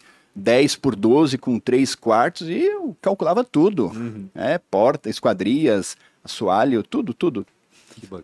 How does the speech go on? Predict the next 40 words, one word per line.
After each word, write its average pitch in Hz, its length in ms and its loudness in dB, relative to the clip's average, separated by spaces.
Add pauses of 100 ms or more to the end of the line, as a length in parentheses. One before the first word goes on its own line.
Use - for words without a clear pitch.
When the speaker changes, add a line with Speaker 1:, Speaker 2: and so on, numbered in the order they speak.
Speaker 1:
E, 113 600 0 (500)
então, 143 220 0
tive 165 240 -2
toda 190 320 2
essa 175 280 0
experiência, 147 720 -2
Speaker 2:
Uhum. 120 300 -10 (160)
Speaker 1:
né? 95 320 -10
Foi 123 240 -4
uma, 135 420 -4
uma 131 260 -10
coisa 131 280 -4
bem, 139 500 -2 (440)
bem 139 180 2
rica. 123 420 0 (560)
E 127 140 4
aí, 143 140 6
lá 160 180 4
na 196 100 2
contabilidade, 175 800 2
então, 190 440 4
pô, 240 180 0
quero 185 240 0
abrir 185 160 0
uma 220 160 -2
empresa. 143 480 4
Ah, 170 40 -2
o 180 40 -6
que 214 120 -4
que 185 60 -10
vai 185 120 0
ser? 135 160 0
Não 160 160 2
sei 190 260 4
ainda. 135 320 2
Speaker 2:
<laughs> 233 220 -2
Speaker 1:
A - 20 -2
documentação 175 720 0
tá - 80 0
aqui. 143 380 2